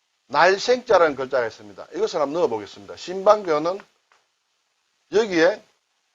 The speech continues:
사람이 태어난다는 뜻의 날생입니다. 태어나면서 가지고 있는 마음, 태어날 때부터 가지고 있는 마음, 그것은 사람의 성품이라 할 수 있죠.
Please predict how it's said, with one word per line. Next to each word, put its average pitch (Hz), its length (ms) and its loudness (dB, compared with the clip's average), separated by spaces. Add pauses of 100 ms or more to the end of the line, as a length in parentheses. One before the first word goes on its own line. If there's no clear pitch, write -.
(600)
사람이 196 500 4
태어난다는 143 680 2 (300)
뜻의 160 380 -4 (320)
날생입니다. 151 920 -2 (2250)
태어나면서 220 800 4
가지고 160 480 0
있는 156 240 -4
마음, 127 520 2 (460)
태어날 208 460 2
때부터 208 340 0
가지고 160 360 -2
있는 127 200 -6
마음, 131 160 -2 (300)
그것은 180 500 -2 (240)
사람의 165 360 0
성품이라 190 640 -6
할 120 100 -12
수 113 100 -20
있죠. 101 260 -16